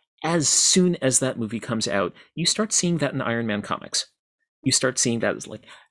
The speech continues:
now we can show this character's face and let them emote on the panel. Great. We can never do that before. Going back to Spider-Man for a moment, there is a famous, famous sequence in an early issue of Spider-Man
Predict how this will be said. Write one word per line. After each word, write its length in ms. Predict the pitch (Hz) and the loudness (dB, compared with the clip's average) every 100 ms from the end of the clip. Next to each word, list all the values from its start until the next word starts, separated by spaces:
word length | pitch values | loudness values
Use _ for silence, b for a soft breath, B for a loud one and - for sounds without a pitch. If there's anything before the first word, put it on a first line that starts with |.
| _ | _
now 380 | - 95 92 - | 0 0 0 -2
we 160 | 90 107 | 0 0
can 200 | - 156 | 2 2
show 240 | - 123 | 4 4
this 200 | 120 151 | 4 2
character's 520 | - 131 113 - 151 | 2 2 0 0 -2
face 280 | - 247 240 | 2 4 4
and 140 | 220 185 | 4 4
let 160 | 180 | 2
them 140 | 208 196 | 2 2
emote 420 | 190 147 - - - _ _ _ _ _ _ - | 4 2 0 -10 -20 _ _ _ _ _ _ -8
on 140 | 151 151 | -2 -2
the 80 | |
panel. 400 | 156 190 127 - - _ _ _ - | 0 0 0 -4 -14 _ _ _ 2
Great. 260 | 294 240 - _ _ _ _ _ _ _ - | 4 2 -4 _ _ _ _ _ _ _ -12
We 60 | 185 | 0
can 80 | 208 | 2
never 120 | 196 | 4
do 140 | 214 | 2
that 140 | 120 - | 2 -2
before. 280 | - - - B B B B B _ _ 147 | -6 -8 -14 B B B B B _ _ 2
Going 240 | 175 151 | 6 6
back 200 | 127 120 | 4 0
to 80 | - | 0
Spider-Man 500 | - 269 240 127 107 | 4 6 6 4 -2
for 180 | - 101 | -2 -2
a 40 | |
moment, 420 | 92 87 - - - b b b - | -2 -4 -6 -10 -16 b b b -8
there 220 | 113 131 | 4 6
is 100 | 120 | 6
a 40 | 107 | 2
famous, 640 | - - - 214 180 143 | -4 -6 6 8 8 6
famous 340 | - 156 135 117 | 2 2 2 2
sequence 600 | - 147 - 101 87 - | 2 0 0 -2 -2 -4
in 240 | - 107 | -2 0
an 100 | 104 | 0
early 260 | 110 107 90 | -2 -2 -2
issue 200 | 98 - | -2 -6
of 80 | - | -6
Spider-Man 680 | - 202 185 139 117 120 | 2 2 4 0 -2 -4